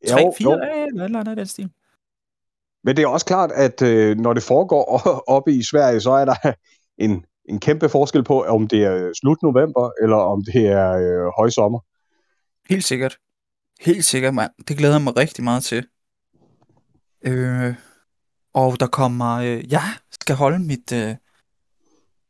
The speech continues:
Speaker 2: mit, øh, Jugo, øh, reenactment i situationstegn her
Speaker 1: Ja.
Speaker 2: til, øh, sl-, slutningen af foråret også.
Speaker 1: Ja.
Speaker 2: Det er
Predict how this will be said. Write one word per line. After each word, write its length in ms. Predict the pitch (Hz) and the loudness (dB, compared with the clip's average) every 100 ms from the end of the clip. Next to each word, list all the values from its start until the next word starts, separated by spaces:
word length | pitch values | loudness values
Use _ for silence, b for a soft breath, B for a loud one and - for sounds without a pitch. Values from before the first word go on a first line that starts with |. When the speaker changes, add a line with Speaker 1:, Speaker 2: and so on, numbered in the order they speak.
| - | -14
Speaker 2:
mit, 300 | 120 - 120 | -14 -10 -8
øh, 380 | 113 113 117 131 _ _ - | -6 -6 -6 -8 _ _ -4
Jugo, 440 | 143 185 220 226 202 _ _ _ _ _ _ _ | 2 2 2 0 -2 _ _ _ _ _ _ _
øh, 500 | - 117 104 95 87 - _ _ _ _ _ _ _ _ _ - | -8 -6 -6 -8 -12 -16 _ _ _ _ _ _ _ _ _ -4
reenactment 800 | 147 147 139 139 190 135 113 - - | 2 6 6 4 2 -2 -2 -6 -10
i 80 | 123 | -6
situationstegn 800 | 135 120 117 151 135 - 120 123 | -2 -2 -2 -4 -4 -6 -8 -4
her 140 | 127 127 _ b b _ _ _ | -4 -4 _ b b _ _ _
Speaker 1:
Ja. 80 | 113 | 0
Speaker 2:
til, 340 | 156 135 120 113 | 2 0 -4 -4
øh, 460 | 110 107 104 117 | -6 -6 -8 -8
sl-, 420 | 117 - - - _ | -6 -8 -10 -20 _
slutningen 420 | - 180 190 156 | -2 2 2 2
af 60 | 139 | 0
foråret 360 | - 180 180 180 | 0 -2 -2 -4
også. 220 | 185 - _ _ _ _ _ _ _ _ _ - | -8 -16 _ _ _ _ _ _ _ _ _ -8
Speaker 1:
Ja. 80 | - - _ _ _ _ _ _ _ _ | -8 -8 _ _ _ _ _ _ _ _
Speaker 2:
Det 20 | |
er 40 | - | -4